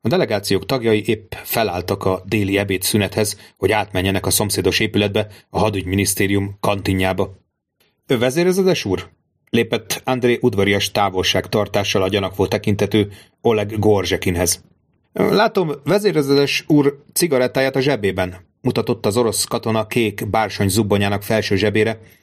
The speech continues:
franciául szólítva meg az ukrajnai hadmozdulatok logisztikai főparancsnokát, aki a kitüntetéseit viselve díszegyenruhában tárgyalt velük. Oleg Gorzsekin az orosz hadsereg katonai akadémiáján doktorált.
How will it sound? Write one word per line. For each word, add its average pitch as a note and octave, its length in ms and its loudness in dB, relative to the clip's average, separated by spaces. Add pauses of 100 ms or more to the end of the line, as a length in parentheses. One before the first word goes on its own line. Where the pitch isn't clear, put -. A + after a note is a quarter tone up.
(340)
franciául G2+ 680 0
szólítva G2+ 520 2
meg G#2 160 0
az G2+ 120 -2
ukrajnai G2 460 0
hadmozdulatok G2 840 0
logisztikai F#2+ 680 0
főparancsnokát, G2 920 -2 (600)
aki A2+ 240 -2
a G#2 40 0
kitüntetéseit G#2 880 0
viselve A2 520 0 (460)
díszegyenruhában F#2 1000 0
tárgyalt F#2 360 -2
velük. F#2 340 -2 (500)
Oleg B2+ 380 -2
Gorzsekin B2 640 0
az G2+ 160 -2
orosz A#2+ 260 0
hadsereg G#2 600 -2
katonai G2+ 520 -2
akadémiáján G2 800 0
doktorált. G2+ 580 -2